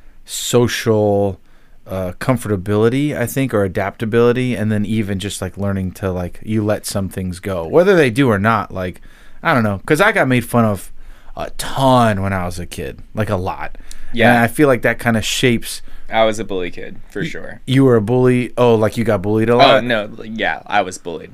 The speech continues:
Speaker 2: a
Speaker 1: Yeah,
Speaker 2: ton,
Speaker 1: I got
Speaker 2: yeah.
Speaker 1: bullied like crazy. But that, but that's the thing. When I met you, you seemed so comfortable. And I think a lot of people are not comfortable because they don't know what it's like to be made fun of like crazy.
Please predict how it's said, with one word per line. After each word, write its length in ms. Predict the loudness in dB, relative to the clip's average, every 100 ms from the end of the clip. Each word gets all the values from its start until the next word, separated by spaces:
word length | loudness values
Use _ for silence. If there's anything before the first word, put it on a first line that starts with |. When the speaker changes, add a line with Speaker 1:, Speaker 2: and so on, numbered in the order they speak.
| -6
Speaker 2:
a 80 | 2
Speaker 1:
Yeah, 160 | 2 2
Speaker 2:
ton, 80 | 0
Speaker 1:
I 100 | 2
got 140 | 2 2
Speaker 2:
yeah. 40 |
Speaker 1:
bullied 240 | 2 4
like 140 | 2 -2
crazy. 500 | 0 0 0 -4 -2
But 220 | 2 4
that, 220 | 4 2
but 140 | 2 2
that's 180 | 2
the 60 | 0
thing. 200 | 0 2
When 120 | 2
I 100 | 2
met 200 | 2 0 2
you, 460 | 4 6 4 0 -6 -20 _ -20 -20 -20 -10
you 220 | -2 0
seemed 260 | 0 -2 -2
so 220 | 2 0
comfortable. 800 | 0 -2 -2 -2 -4 -4 -8 -16 -20 -20 -20 -20 _ -10 0
And 80 | 2
I 60 |
think 180 | 2 2
a 60 | 4
lot 240 | 4 2
of 80 | 0
people 400 | -4 0 0 0
are 140 | 0
not 420 | 0 0 0 -2 -10
comfortable 680 | -2 -2 -2 -10 -10 -14 -16 _ -20 -20 -20 -6
because 380 | -4 2 2 4
they 140 | 2
don't 200 | 4 2
know 100 | 4
what 120 | 2 0
it's 180 | -2 -6
like 260 | -6 -6 -6
to 100 | -2
be 140 | -2
made 280 | -2 -2 -4
fun 280 | -4 -2 -2
of 100 | -2
like 200 | -10 -10
crazy. 520 | -12 -14 -16 -18